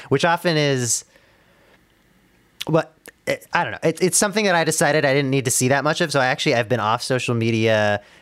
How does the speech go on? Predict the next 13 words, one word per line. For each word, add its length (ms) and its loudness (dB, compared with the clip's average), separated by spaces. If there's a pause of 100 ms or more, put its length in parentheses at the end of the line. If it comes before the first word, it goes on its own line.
(180)
um, 560 -2 (260)
a 100 0
lot 440 0
more 400 0
in 120 -4
the 80 -2
last 280 -2
few 160 -4
months, 360 -4
actually 300 -4
from, 280 -6 (640)
I 40 -14
think, 320 -6